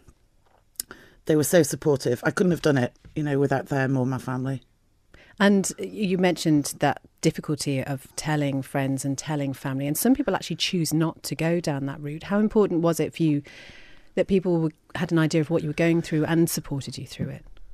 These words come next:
Speaker 1: Um, it's not something that, it's not something that's easy to tell people.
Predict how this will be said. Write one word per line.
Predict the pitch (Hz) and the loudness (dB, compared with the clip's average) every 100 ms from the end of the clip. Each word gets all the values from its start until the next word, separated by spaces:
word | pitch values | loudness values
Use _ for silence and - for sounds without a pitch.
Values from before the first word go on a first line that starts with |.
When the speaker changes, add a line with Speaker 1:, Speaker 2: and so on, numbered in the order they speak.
| - | 2
Speaker 1:
Um, | 240 247 247 254 - _ - 180 180 175 - - - - _ _ _ _ - _ _ _ - | 8 10 10 8 6 _ -2 0 0 -2 -6 -14 -20 -20 _ _ _ _ -20 _ _ _ -4
it's | 185 - | 0 4
not | 262 247 | 4 4
something | - 240 - 208 208 202 175 | 0 0 0 -2 0 -2 -2
that, | 175 156 - - - - _ _ _ _ _ _ _ - - - - | -2 -2 -6 -12 -12 -20 _ _ _ _ _ _ _ -20 -20 -16 -8
it's | 160 - | -4 -2
not | 202 - | -4 -6
something | - - 165 156 | -10 -6 -4 -4
that's | 160 - | -4 -4
easy | 156 160 135 | -4 -2 -6
to | - | -10
tell | - 160 147 | -8 -8 -8
people. | 127 131 139 | -10 -8 -10